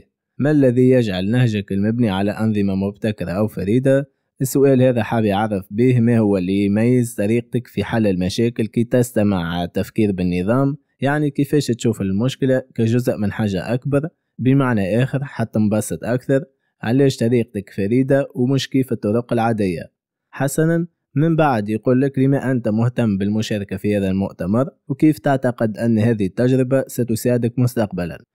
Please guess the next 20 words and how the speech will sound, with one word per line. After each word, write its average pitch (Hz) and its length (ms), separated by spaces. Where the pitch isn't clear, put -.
السؤال 131 400
هذا 127 240
تجيب 113 380
عنه 113 240
بنفسك 104 480
وبطريقتك 104 640
الخاصة. 143 760
من 147 140
بعد 147 220
يقول 123 260
لك 107 160
إذا 117 160
عندك 117 340
حساب 113 380
تواصل 113 460
اجتماعي 107 600
تضع 120 380
رابط 101 360
حسابك 95 540
هنا، 113 280